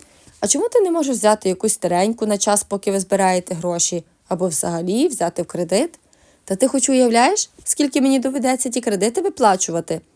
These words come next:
"В таке влазити я не хочу. Ще не вистачало мені в боржники записатись. Вже краще самій прати, ніж до кінця життя відсотки виплачувати. Дякую за таку пораду,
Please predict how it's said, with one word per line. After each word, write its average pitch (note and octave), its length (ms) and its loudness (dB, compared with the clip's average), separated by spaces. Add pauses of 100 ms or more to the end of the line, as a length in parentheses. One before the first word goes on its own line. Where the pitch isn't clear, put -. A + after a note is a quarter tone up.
(240)
"В - 20 -20
таке F3+ 360 0
влазити G#3 560 0 (100)
я F3 260 -4
не F3 260 -6
хочу. - 500 -8 (340)
Ще - 180 2
не C4+ 100 4
вистачало B3+ 500 0
мені A#3 160 2
в - 20 -4
боржники A#3+ 460 0
записатись. - 800 -4 (400)
Вже G#3+ 140 0
краще A3 320 2
самій B3 340 4
прати, G3 500 0 (200)
ніж G#3+ 140 2
до F#3 120 -4
кінця G3+ 320 0
життя F#3+ 300 0
відсотки F#3 460 -2
виплачувати. E3+ 840 -2 (400)
Дякую A#3 380 0
за A3+ 100 -4
таку A3 220 -6
пораду, G#3+ 540 -2